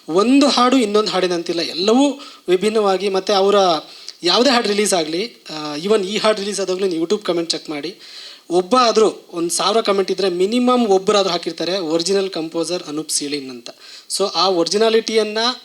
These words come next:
ಆ ತನ್ನತನವನ್ನು, ಹೊಸತನವನ್ನು ಇಷ್ಟು ವರ್ಷಗಳ ಕಾಲ ಕಾಪಾಡ್ಕೊಂಬರೋದಿದೆಯಲ್ಲ, ಅದು ತುಂಬ ದೊಡ್ಡ ಸವಾಲು. ಯಾಕಂದರೆ,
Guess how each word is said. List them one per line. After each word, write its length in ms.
ಆ 80
ತನ್ನತನವನ್ನು, 760
ಹೊಸತನವನ್ನು 800
ಇಷ್ಟು 300
ವರ್ಷಗಳ 380
ಕಾಲ 360
ಕಾಪಾಡ್ಕೊಂಬರೋದಿದೆಯಲ್ಲ, 880
ಅದು 180
ತುಂಬ 280
ದೊಡ್ಡ 200
ಸವಾಲು. 380
ಯಾಕಂದರೆ, 420